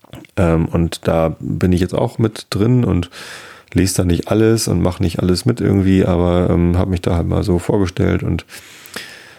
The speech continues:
hab dort verlautbaren lassen, dass ich, ähm, auch gerne mal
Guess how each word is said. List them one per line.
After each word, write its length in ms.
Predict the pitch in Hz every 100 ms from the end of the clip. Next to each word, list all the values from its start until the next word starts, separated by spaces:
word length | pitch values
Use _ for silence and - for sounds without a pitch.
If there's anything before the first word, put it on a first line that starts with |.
| -
hab 240 | 92 87
dort 380 | - 85 98 98
verlautbaren 680 | - - 82 92 101 90 85
lassen, 320 | 90 87 87
dass 180 | 87 -
ich, 240 | 85 -
ähm, 280 | 98 82 82
auch 220 | 90 87
gerne 280 | - 87 85
mal 460 | 82 80 80 80